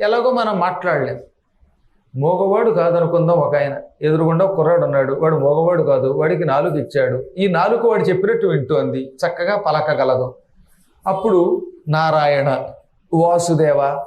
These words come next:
పరంధామ" అని పలకడానికి నీకేం రోగం?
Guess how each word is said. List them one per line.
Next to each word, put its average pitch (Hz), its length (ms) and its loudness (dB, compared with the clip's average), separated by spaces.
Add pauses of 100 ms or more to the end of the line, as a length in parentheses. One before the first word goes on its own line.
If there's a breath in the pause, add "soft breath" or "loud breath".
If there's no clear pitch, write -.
(280)
పరంధామ" 156 800 0 (120)
అని 202 120 0
పలకడానికి 175 1000 -2 (640)
నీకేం 156 460 0
రోగం? 160 500 -2